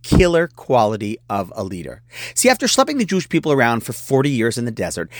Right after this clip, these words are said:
they are on the precipice of going into Israel, a fulfillment of a promise to the Jewish people made hundreds of years earlier. They've learned the lessons of the failure of the spies from thirty-nine years before,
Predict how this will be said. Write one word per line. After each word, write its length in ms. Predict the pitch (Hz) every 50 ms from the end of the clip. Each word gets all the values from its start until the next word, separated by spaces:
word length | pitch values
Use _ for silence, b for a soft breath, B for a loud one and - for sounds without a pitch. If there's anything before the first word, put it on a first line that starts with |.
| B B B
they 220 | - 113 147 175 214
are 100 | 226 -
on 260 | 151 131 135 139 151
the 60 | 156
precipice 540 | _ - - 117 101 - - - 110 101 -
of 140 | 110 98 -
going 300 | - 120 120 131 139 -
into 340 | - 113 113 - - -
Israel, 400 | 110 101 90 - 90 78 78 - B B B B
a 60 | B 131
fulfillment 500 | - 165 - - 196 202 202 214 208 214
of 60 | 190
a 60 | 208
promise 420 | - - - 156 151 160 165 160
to 100 | - -
the 100 | 143 127
Jewish 280 | 117 - 147 160 147 -
people 280 | - 139 131 - 147 147
made 180 | 147 139 139
hundreds 580 | - - - - - 208 202 175 196 190 160 170
of 100 | 175 147
years 380 | 135 123 127 131 127 117 110
earlier. 400 | 113 117 117 110 101 80 65 - B B B B B
They've 180 | B 139 143 123
learned 280 | 131 143 151 175 196
the 40 | 214
lessons 300 | 190 185 180 - 190 185
of 80 | 180 175
the 60 | 180
failure 280 | - - 175 180 185 185
of 60 | 180
the 80 | 202
spies 540 | 196 - - - 165 160 160 165 170 - -
from 240 | - - - 120 113
thirty-nine 500 | 101 131 131 135 147 156 156 156 160 165
years 180 | 156 156 160 151
before, 520 | 180 180 - - 127 110 101 98 101